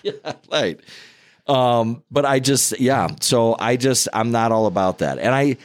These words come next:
I don't know. I think that this movie is cool in that two things. Ultimately, it's about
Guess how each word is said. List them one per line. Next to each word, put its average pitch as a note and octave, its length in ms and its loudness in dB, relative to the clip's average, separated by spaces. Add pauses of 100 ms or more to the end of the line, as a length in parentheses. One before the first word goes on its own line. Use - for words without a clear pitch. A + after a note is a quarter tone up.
(120)
I - 80 0
don't A3 120 2
know. G2 200 2
I B2 120 0
think G#3+ 260 -2
that E3 200 -2
this D3 260 0
movie A#2+ 320 2
is G#2 140 0
cool A#2+ 540 0
in G#2+ 260 0
that F#2+ 300 0
two C#3+ 160 0
things. D#2 420 -6 (440)
Ultimately, A#2 960 0 (600)
it's B2 220 -2
about A2 540 0